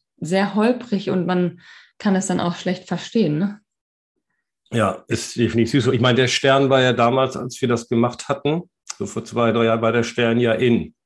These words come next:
Speaker 2: Ähm, und jetzt, jetzt hat man ja statt dem Stern den Doppelpunkt. Ich weiß nicht, ob das mal aufgefallen.
Speaker 1: Mm, naja.
Speaker 2: Ähm, Unterschied ist mir auch noch nicht so richtig klar. Kannst du mal eine <laughs> Umfrage machen, aber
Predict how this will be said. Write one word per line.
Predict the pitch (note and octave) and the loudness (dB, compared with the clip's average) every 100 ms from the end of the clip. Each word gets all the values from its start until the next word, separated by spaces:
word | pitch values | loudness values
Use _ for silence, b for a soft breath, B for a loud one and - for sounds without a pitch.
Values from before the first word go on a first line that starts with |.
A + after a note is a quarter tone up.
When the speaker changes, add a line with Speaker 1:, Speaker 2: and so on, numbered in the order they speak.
| _ _ - B B B B B _ | _ _ -20 B B B B B _
Speaker 2:
Ähm, | A2+ F#2+ G2+ F#2+ G2+ | -2 0 0 0 0
und | G#2 | 0
jetzt, | G#2 G#2 - | -2 -2 -6
jetzt | - A2+ G#2+ | -2 -2 -2
hat | B2 | -4
man | A2+ A#2+ | 0 0
ja | A#2 | 0
statt | - A2+ | -2 -4
dem | B2+ A#2 | 0 0
Stern | A#2 A#2+ A#2 | 0 0 0
den | A2+ | 0
Doppelpunkt. | A#2 G#2+ - - D#2 - _ _ _ _ _ _ _ _ | 0 -4 -6 -12 -14 -18 _ _ _ _ _ _ _ _
Ich | |
weiß | A#2 G2+ | -6 -4
nicht, | G2+ | -6
ob | |
das | F#2+ | -2
mal | G#2+ | -2
aufgefallen. | - - B2+ - B2+ D#3+ E3 E3 E3+ | -2 -4 -4 0 0 0 -2 -4 -4
Speaker 1:
Mm, | |
naja. | E3+ E3+ E3+ E3 D#3+ C3+ _ _ _ _ _ _ - B B B _ _ | -2 0 2 0 -2 -8 _ _ _ _ _ _ -20 B B B _ _
Speaker 2:
Ähm, | A#2+ G#2 G#2+ | -2 0 -2
Unterschied | - B2+ C3+ - C#3 | -2 -2 0 0 0
ist | G#2+ | 0
mir | A#2 | 0
auch | A#2 | 2
noch | A#2+ | 2
nicht | A#2+ | 2
so | A2+ | 2
richtig | B2 B2+ C#3+ - | 0 0 -4 -2
klar. | C#3 C3+ C#3 | 2 2 2
Kannst | A#2 A2+ | -2 0
du | |
mal | G#2+ | 0
eine | G2+ | 2
<laughs> | |
Umfrage | B2+ B2+ G#2+ A#2+ A#2+ C3+ | 4 2 2 2 2 4
machen, | C3 B2+ C#3 B2 | 2 2 0 2
aber | A2 A2+ G2+ | 2 2 0